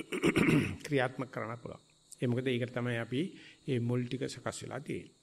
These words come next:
ඉතින් ඒකට හේතුව මොකද? මේ පැවිදි වෙලා ලැබෙන මේ ශික්ෂාපද දෙසිය ගාන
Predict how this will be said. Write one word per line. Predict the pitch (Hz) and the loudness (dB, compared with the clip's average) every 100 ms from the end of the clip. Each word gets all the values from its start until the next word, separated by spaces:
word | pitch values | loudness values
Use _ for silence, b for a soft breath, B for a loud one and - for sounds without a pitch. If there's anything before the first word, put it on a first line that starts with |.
| B B B | B B B
ඉතින් | 160 147 | -2 2
ඒකට | 147 147 147 - | 4 4 2 2
හේතුව | 147 156 180 180 | 2 4 4 4
මොකද? | 170 135 113 127 196 - b b b _ | 4 0 0 0 0 -6 b b b _
මේ | 156 135 | -2 0
පැවිදි | 131 131 127 139 | 2 0 2 2
වෙලා | 139 143 | 4 4
ලැබෙන | 139 123 131 | 2 2 2
මේ | 135 143 | 2 0
ශික්ෂාපද | 139 127 - 135 135 127 | -2 -6 -2 0 0 -2
දෙසිය | 120 123 127 131 | 0 -2 0 0
ගාන | 127 123 | 0 0